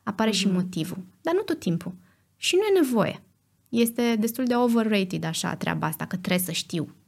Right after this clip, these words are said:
Speaker 1: ce s-a întâmplat acolo și că dacă nu știu, aoleo, gata, e groaznic. N-am, n-am cum să rezolv ceva ce nu știu. Nu e adevărat. Pentru că corpul știe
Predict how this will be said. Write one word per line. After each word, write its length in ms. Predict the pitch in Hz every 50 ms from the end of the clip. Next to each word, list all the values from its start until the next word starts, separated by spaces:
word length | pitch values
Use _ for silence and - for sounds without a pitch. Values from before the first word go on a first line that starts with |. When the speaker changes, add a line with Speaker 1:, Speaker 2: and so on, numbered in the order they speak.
| _ _ _ _ _ _ _
Speaker 1:
ce 180 | - - - -
s-a 160 | - - 147
întâmplat 560 | 143 - - 160 156 - - - - - -
acolo 340 | - - - 196 175 190 202
și 160 | 202 - -
că 80 | - 175
dacă 260 | 170 165 175 - 185
nu 140 | 190 196 202
știu, 600 | 202 - - - - 214 233 240 226 220 208 208 - - - - - - - - _ _ _
aoleo, 840 | - - 196 202 196 185 175 175 185 202 208 202 196 190 190 196 - - _ _ _ _ _ _ _ _ _ _ _ _ -
gata, 340 | 185 196 170 185 180 -
e 100 | 165 175
groaznic. 520 | 170 190 190 170 165 175 - - - - -
N-am, 220 | - 185 185 185 185
n-am 160 | 208 220 240 233
cum 80 | 220
să 120 | 214 220 202
rezolv 220 | 190 185 202 196
ceva 220 | 202 - 190 190
ce 120 | 180 185 180
nu 100 | 175 165
știu. 280 | - - - - - - - - - - - - _ _ _ _ _ _
Nu 220 | - 277 294 330 339
e 40 |
adevărat. 520 | 330 302 302 294 285 233 - - - - - - _ _ _ _ _ _ _ _ _ _ - - - -
Pentru 240 | - 233 220 214 -
că 140 | 226 220 226
corpul 760 | - - - 269 277 277 269 226 - - 175 170 180 226 233 - - _ _ _ _ _ _ _
știe 760 | _ - - - - - 254 240 226 202 170 156 - 208 -